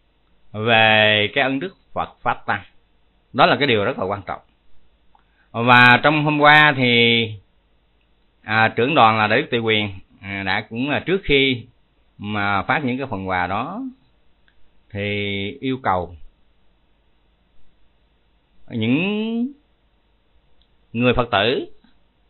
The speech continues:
nói cách khác là những cái người mà đang được tiếp độ bởi những cái phần quà. À, giá trị phần quà nó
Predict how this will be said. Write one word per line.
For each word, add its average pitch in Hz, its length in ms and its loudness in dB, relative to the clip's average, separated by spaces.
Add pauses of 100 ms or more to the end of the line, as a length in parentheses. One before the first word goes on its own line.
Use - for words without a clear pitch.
(440)
nói 165 100 -8
cách 196 120 -4
khác 208 280 2
là 123 100 2
những 113 200 -2
cái 180 100 -6
người 113 640 0 (340)
mà 107 240 -6
đang 135 640 0 (320)
được 104 560 -8 (300)
tiếp 196 180 -6
độ 82 340 -4 (720)
bởi 104 220 -2
những 117 220 -4
cái 147 280 2
phần 95 220 -6
quà. 90 360 -2 (2000)
À, 101 120 -4
giá 147 200 4
trị 127 120 2
phần 120 140 0
quà 117 160 6
nó 143 80 2